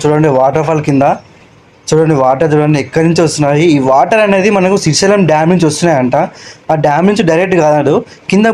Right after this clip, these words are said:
భూమిలో నుంచి. ఆ భూమిలో నుంచి అంటే చెట్ల నుంచి, ఒక చెట్టు నుంచి, ఒక చెట్టు నుంచి, ఒక చెట్టు నుంచి, ఏరు నుంచి, ఏర్ల నుంచి వాటర్ వస్తున్నాయి. So, ఇక్కడ ఔషధాలు, అక్కడ ఏర్లు, ఈ అడవిలో, ఆ అడవి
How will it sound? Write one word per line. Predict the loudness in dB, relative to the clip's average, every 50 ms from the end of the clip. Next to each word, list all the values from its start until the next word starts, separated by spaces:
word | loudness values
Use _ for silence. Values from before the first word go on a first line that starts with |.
| 2
భూమిలో | 2 2 4 4 2 2 2 2
నుంచి. | 2 0 0 -2 -4 -4 -4 -2
ఆ | 0 0 2
భూమిలో | 2 2 2 2 2 0 0
నుంచి | 0 0 0 0
అంటే | -2 -2 -4 -4 -2 -4
చెట్ల | -4 -2 0 0 0 0
నుంచి, | 0 0 0 -2 -4 -4 -6 -16 -20 _ _ -6
ఒక | -4 -4 -4 -4 -2 -2
చెట్టు | -4 -2 0 0 0
నుంచి, | 0 0 0
ఒక | 0 -2 -2 -2
చెట్టు | -2 0 0 0
నుంచి, | 0 0 0 -2 -2
ఒక | -2 -2 -2 -2
చెట్టు | -2 -2 0
నుంచి, | 0 0 2 2 2 2
ఏరు | 2 2 2 0
నుంచి, | 0 0 0 0 0
ఏర్ల | 2 2 2 2 2
నుంచి | 2 0 0 0 0 0
వాటర్ | 0 0 0 0 -2 -2
వస్తున్నాయి. | -2 -2 -2 0 0 0 -2 -4 -6 -10 -20 -20 -20 -20 -10 -6 -2
So, | -2 0 0 0 -2 -4 -8 _ -20 -12 -6 -4 -2
ఇక్కడ | 0 0 0 2
ఔషధాలు, | 2 2 2 0 0 0 0 0 2 0 0 2 2 2 2 2 2 2 2 2 2 2 2 0 0 0
అక్కడ | -2 -2 -2 -2
ఏర్లు, | 0 0 0 0 0 2 2 2 2 2 2
ఈ | 2 0 -2 0 -2 -2
అడవిలో, | 0 0 0 0 0 0 0 -2 -4 -6 -12 -20 -20 -10 -4 -2 -2
ఆ | 0 0 0 0 0
అడవి | 0 0 0 -2 -2